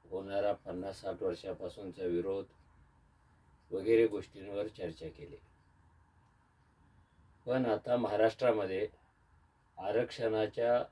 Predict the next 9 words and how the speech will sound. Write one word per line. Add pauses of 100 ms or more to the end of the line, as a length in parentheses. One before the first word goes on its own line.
(140)
विषयावरून (100)
आंदोलनाचा (540)
एक (140)
उग्र (180)
ऋतू
चालू
झालेला
आहे. (2750)
नुकत्याच